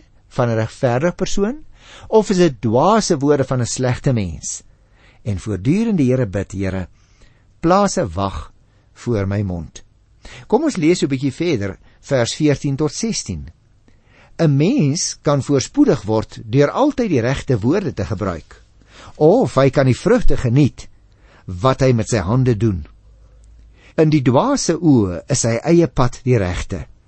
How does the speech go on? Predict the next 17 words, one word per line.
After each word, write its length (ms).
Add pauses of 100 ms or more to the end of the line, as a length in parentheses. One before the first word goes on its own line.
(420)
Wie 200 (100)
wysheid 500
het, 300 (400)
luister 560
na 180
raad.' 440 (720)
'n 220
Dwaas 720 (680)
wys 320
dadelik 580
dat 200
hy 100
beledig 400
voel. 280 (340)
'n 60
Verstandige 640
mens 460